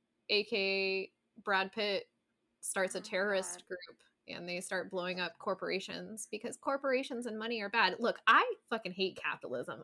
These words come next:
Speaker 1: I am the first to be like, "Fuck capitalism." But this, bros, is the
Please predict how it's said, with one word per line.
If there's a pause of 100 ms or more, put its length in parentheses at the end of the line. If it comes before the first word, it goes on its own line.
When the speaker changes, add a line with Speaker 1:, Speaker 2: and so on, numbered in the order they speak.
Speaker 1:
I
am
the
first
to
be
like, (420)
"Fuck
capitalism." (580)
But (260)
this,
bros,
is
the